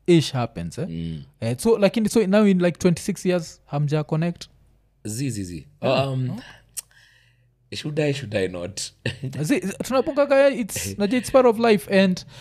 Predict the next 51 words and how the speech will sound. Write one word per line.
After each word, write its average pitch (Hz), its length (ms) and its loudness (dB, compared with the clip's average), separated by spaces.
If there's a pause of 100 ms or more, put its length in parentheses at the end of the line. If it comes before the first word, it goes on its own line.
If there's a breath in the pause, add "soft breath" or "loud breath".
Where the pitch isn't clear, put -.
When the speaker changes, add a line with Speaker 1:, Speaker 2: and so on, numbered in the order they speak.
(220 loud breath)
Speaker 1:
I 160 60 -2
think - 280 -2
mu 226 180 4
bonga 170 260 2
juu 151 140 0
hizi 190 160 2
story 170 360 0
kuonyesha 143 560 -2
sisi, 147 300 -4
sisi 175 260 2
ndio 123 200 -2
mabuda 113 520 2
saa 95 160 -2
hizi. 92 280 -6 (200)
Speaker 2:
Yeah. 78 440 -12
Speaker 1:
We 117 140 -2
don't 143 180 4
want 131 280 0
to 117 80 -6
be 101 340 -4 (160)
wale 110 220 -2
mabuda 107 440 -4
tutakuwa 107 320 -6
kwa 101 140 -2
deathbed 101 500 -6
zetu, 123 500 -4
Speaker 2:
Yeah. 85 160 -8
Speaker 1:
na 107 80 -2
uko 117 120 -2
na 107 80 0
mtu 104 200 -4
yako, 120 280 -2
unaweza 101 280 -2
reach 98 200 -4
out 98 200 -6
leo, 110 360 -2 (260)
na 90 60 -4
huku 104 260 -2
reach 95 220 -4
out. 92 180 -6
'Cause 127 260 0 (240 loud breath)
I 123 100 -2
think 190 220 2 (240)
time 127 280 2
yao 147 380 0
ilikuwaga 113 680 -4
mabuda 117 320 -2
zetu 139 240 0
walikuwa 113 240 -4
na 101 120 -2
to 101 420 -6